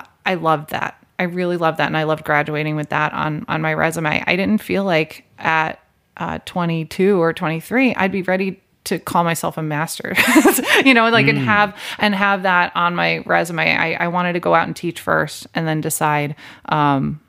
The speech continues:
Speaker 1: you know, where, where I want, what I wanted to, to hone, hone in on. 'Cause like I said, you know, until the, the last minute, I was thinking, "Okay, maybe I'll just go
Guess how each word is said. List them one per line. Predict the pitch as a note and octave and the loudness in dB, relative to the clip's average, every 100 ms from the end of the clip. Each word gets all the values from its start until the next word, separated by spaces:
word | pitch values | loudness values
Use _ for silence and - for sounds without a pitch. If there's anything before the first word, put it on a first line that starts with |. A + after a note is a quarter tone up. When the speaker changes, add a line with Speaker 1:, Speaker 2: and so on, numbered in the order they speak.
| _ | _
Speaker 1:
you | F3 | -2
know, | D3+ | 0
where, | D3+ D3 - | 2 0 2
where | E3+ D3 | 4 4
I | C#3+ | 4
want, | C#3 E3 - | 2 -2 -2
what | E3+ | 0
I | D#3 | 0
wanted | D3+ C#3+ - | 0 -2 -4
to, | - - F3 F3+ | -8 -10 -12 -14
to | - | -12
hone, | E3 - - - | -10 -8 -10 -12
hone | - E3+ | -6 -4
in | D3+ - | -2 -4
on. | - | -6
'Cause | - | -6
like | F#3 F3+ | -4 -4
I | |
said, | F#3 B3+ - C4+ | -2 -2 -2 -6
you | F3 | -4
know, | D#3 | -2
until | D#3+ - G3 C4 A#3+ | -2 0 -2 -2 -6
the, | G3 - - | -8 -8 -6
the | E3+ | -2
last | E3 D3 | 0 0
minute, | F#3 G3 E3+ | -2 0 2
I | E3+ | 2
was | F3+ F3 - | 0 -2 -4
thinking, | - F#3+ G3 G3 | -4 -2 -2 -2
"Okay, | C4+ C4+ | 0 2
maybe | B3 B3 | 4 4
I'll | B3+ | 2
just | B3 - | 0 -2
go | B3 | -4